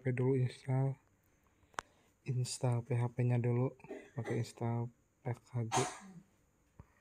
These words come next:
Install P H P, maksud saya. Kemudian ke door tree-nya pakai C D, tools-nya huruf T-nya harus besar.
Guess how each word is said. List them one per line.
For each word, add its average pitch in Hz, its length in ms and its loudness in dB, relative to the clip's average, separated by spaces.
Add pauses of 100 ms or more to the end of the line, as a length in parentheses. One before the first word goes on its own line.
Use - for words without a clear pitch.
(380)
Install 123 720 0
P 117 160 -4
H 117 160 -4
P, - 240 -2 (400)
maksud 123 320 -2
saya. 117 320 0 (800)
Kemudian 120 400 0
ke 117 320 0
door 113 320 0
tree-nya 113 320 -2
pakai 117 320 -4
C 113 240 -2
D, 117 240 0 (240)
tools-nya 127 480 2
huruf 127 320 4
T-nya 127 400 2
harus 131 160 -4
besar. 120 400 0